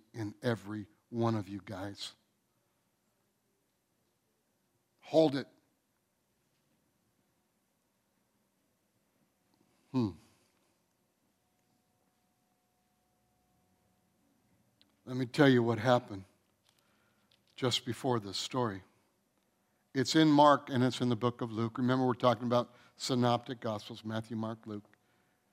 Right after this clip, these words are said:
John is part of the gospels, but Matthew, Mark, and Luke are the synoptics, similar. Mark twelve, verse thirty-eight through forty says, "Then he said to them in his teaching,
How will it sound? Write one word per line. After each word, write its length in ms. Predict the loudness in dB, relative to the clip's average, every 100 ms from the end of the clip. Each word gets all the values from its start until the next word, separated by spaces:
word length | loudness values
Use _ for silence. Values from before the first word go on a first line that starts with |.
| _ -4
John 320 | 0 0 0
is 120 | -6
part 300 | -2 0 2
of 120 | 0
the 100 | -4
gospels, 640 | -8 -8 -10 -14 -14 -14 -12
but 140 | -10
Matthew, 320 | -4 -6 -4
Mark, 260 | 0 0 -2
and 80 | -4
Luke 180 | -4 -6
are 40 |
the 120 | -8
synoptics, 640 | -6 -4 -4 -4 -8 -14 -6
similar. 420 | -4 -4 -4 -10 _ _ _ _ _ _ _ _ _
Mark 260 | -2 -2 0
twelve, 380 | 6 8 10 6
verse 180 | 0 -4
thirty-eight 440 | -2 2 2 0
through 120 | -8
forty 360 | -12 -2 0 0
says, 300 | -4 -6 -4
"Then 380 | 0 2 2 0
he 120 | -8 -10
said 380 | -2 2 2 0
to 80 |
them 380 | -8 -8 -8 -12 _ _ _ _
in 140 | -2
his 160 | 0 -2
teaching, 500 | -4 -6 -6 -12 -12